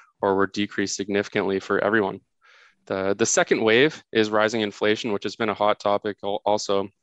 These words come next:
Lots of people talking about this all the time. Uh, rising inflation rates would cause all of the expenses to go up. I know you just mentioned groceries.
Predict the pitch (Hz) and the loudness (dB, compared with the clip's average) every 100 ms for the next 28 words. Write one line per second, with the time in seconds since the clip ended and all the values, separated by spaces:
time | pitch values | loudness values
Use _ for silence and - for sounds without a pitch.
0 | _ _ 107 104 - 104 101 104 101 107 | _ _ 0 0 -2 -8 -2 0 0 -2
1 | 98 95 98 - 101 101 98 - 101 98 | -2 -2 -4 -6 -2 0 -2 -2 -4 -4
2 | - _ - - - - - - 95 95 | -12 _ -20 -20 -20 -20 -20 -8 -2 -2
3 | - 120 127 127 113 - 117 123 110 104 | 0 4 4 4 0 2 2 2 2 2
4 | - - - 104 98 - 107 104 104 - | 0 -6 0 2 2 0 0 0 -4 -8
5 | 113 104 104 - 104 101 107 113 107 104 | -8 -8 -10 -6 0 4 4 2 0 0
6 | 101 101 95 107 101 - 98 - 107 107 | -2 -2 -8 -6 -4 -4 -8 -4 2 2
7 | - 113 110 - - | 4 2 2 0 -12